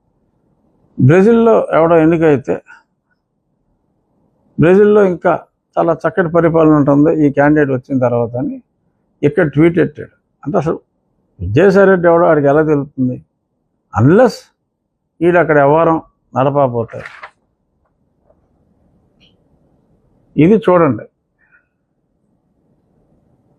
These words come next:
విజయసాయి రెడ్డి ఈ ట్వీట్ పెట్టవలసిన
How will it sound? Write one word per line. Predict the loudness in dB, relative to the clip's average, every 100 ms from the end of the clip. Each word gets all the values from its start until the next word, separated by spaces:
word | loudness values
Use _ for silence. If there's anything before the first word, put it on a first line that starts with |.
| _ _ _ _ _ _ _ _ _ _ _ _ _ _ _ _ _ _ _ _ _ _ -2
విజయసాయి | 0 2 2 2 0
రెడ్డి | 0 -4 -4
ఈ |
ట్వీట్ | -6 -4 -4 -4
పెట్టవలసిన | -6 -4 -6 -6 -10